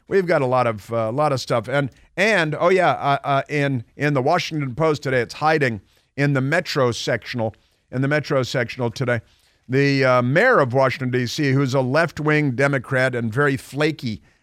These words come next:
uh, and she loves crime. She loves murder. She loves carjacking. We think she may have invested in funeral homes and casket makers and ammunition manufacturers when she became mayor,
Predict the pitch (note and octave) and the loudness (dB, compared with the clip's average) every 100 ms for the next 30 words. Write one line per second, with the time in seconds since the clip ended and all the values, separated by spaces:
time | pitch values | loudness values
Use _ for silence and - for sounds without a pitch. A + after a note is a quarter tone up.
0 | - A2+ B2 C3+ B2+ D#3 D3 D3+ D#3 C3 | -10 -4 -2 -2 -4 -2 0 2 0 -2
1 | - - C#3+ D3 C#3+ C3 A2+ G2 _ _ | -12 -8 -4 -2 -2 -2 -4 -8 _ _
2 | - D#3+ D3 D3+ B2+ C3+ D3 D#3 D#3+ F3 | -6 -2 0 0 0 0 2 2 2 -2
3 | F3+ _ _ - - D3+ D3+ C#3 B2+ - | -4 _ _ -8 -4 0 0 0 -2 -4
4 | D#3+ D3+ D3 C3+ C#3 C3+ C#3 C3+ - _ | 0 2 0 0 -2 -2 -4 -6 -10 _
5 | _ - D3+ C#3+ - A#3+ G3+ E3 D3 D3 | _ -2 0 0 -2 -4 -2 0 2 2
6 | C3+ B2+ A2+ C#3+ C#3 D3 B2+ A#2 - F#3 | 0 -2 -2 -2 -2 0 0 -2 -4 -4
7 | G3 E3+ C3 C#3+ C#3 C3 B2+ A2 - D3+ | 0 0 2 0 0 0 -2 -4 -6 -6
8 | C#3+ - B2+ - A#2 G#2+ G#2 F2+ - _ | -6 -4 -6 -4 -4 -4 -8 -12 -14 _
9 | _ _ _ - E3 F3 E3+ C#3 E3+ D#3 | _ _ _ -4 0 0 -2 -2 -2 0
10 | D#3+ - C3 B2 A#2+ A#2 G2+ A2+ G#2+ A#2 | 0 -2 -2 -2 -2 -4 -4 -4 -4 -6
11 | G#2+ - _ _ - C3 B2+ C#3 B2 B2+ | -10 -12 _ _ -4 -2 -2 -4 -4 -4
12 | - B2+ A#2 D3 E3 B2 | -2 -2 -2 0 2 0